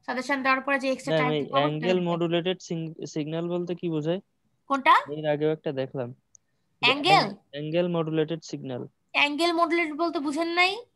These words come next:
Speaker 1: আমি যখন হচ্ছে বুঝাইছিলাম যে হচ্ছে আপনাদের দুইটা অ্যাঙ্গেল আছে, একটা হচ্ছে ফ্রিকোয়েন্সি আর একটা হচ্ছে কি ফেজ।
Speaker 2: জি।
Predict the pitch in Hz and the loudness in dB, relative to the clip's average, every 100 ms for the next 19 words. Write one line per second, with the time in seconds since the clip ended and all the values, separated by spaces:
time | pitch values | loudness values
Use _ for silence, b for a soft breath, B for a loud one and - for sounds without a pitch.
0 | _ _ - 262 285 311 320 311 294 269 | _ _ -6 -4 -2 -2 -2 -4 -6 -4
1 | 277 285 294 302 302 285 277 277 285 262 | -2 -2 2 2 2 0 -2 -2 -2 -2
2 | 262 262 226 220 320 359 359 277 254 233 | -2 -6 -6 0 2 4 6 4 2 0
3 | 220 214 226 277 269 320 277 233 277 285 | 0 -2 -4 -6 -6 -6 -6 -6 -6 -4
4 | 339 302 269 269 262 - 302 262 214 208 | 2 2 2 -4 -6 -6 -6 -4 -6 0
5 | 254 214 190 | 2 2 -2